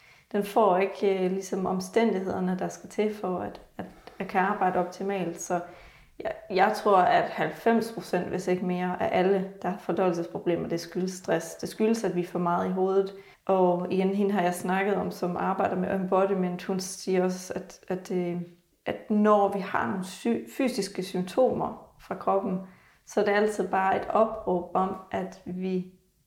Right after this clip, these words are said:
skal komme hjem i vores krop. At vi er kommet for langt væk fra kroppen.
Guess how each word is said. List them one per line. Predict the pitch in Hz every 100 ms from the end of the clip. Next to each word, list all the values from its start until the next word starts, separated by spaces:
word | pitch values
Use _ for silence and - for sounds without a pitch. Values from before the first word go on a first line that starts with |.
| _
skal | - - 180
komme | - 190
hjem | 202 190
i |
vores | 180 -
krop. | - - - - _ _ _ _ -
At | 180
vi | 190
er | 185
kommet | 180 185 185
for |
langt | 185 185 - -
væk | 180 185
fra | - -
kroppen. | - - -